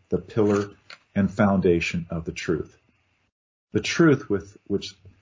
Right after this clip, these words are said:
the truth which the church is to support by its conduct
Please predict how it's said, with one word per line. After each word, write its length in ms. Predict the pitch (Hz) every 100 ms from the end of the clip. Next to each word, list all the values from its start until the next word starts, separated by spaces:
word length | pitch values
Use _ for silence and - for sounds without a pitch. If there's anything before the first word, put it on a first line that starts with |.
| _ _ _ _ _ _ -
the 100 | 98
truth 580 | - 165 117 85 - _ _ _ _ _ _
which 220 | 101 -
the 80 | -
church 440 | - 139 131 -
is 300 | 120 107 -
to 140 | - 92
support 580 | 95 87 - 120 117 85
by 160 | 92
its 120 | 87
conduct 640 | - - 131 123 123 117 -